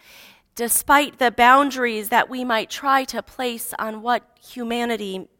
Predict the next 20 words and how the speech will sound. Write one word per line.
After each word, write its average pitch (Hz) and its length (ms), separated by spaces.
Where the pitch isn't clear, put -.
really 208 320
means, 165 720
despite 262 540
the 269 160
intellectual 262 1000
and 180 200
philosophical 233 800
arguments 233 680
which 208 200
are, 214 460
as 185 280
he 202 160
puts - 340
it, 202 160
not 214 280
easily 214 560
to - 160
be 214 220
refuted, 185 800
despite 277 500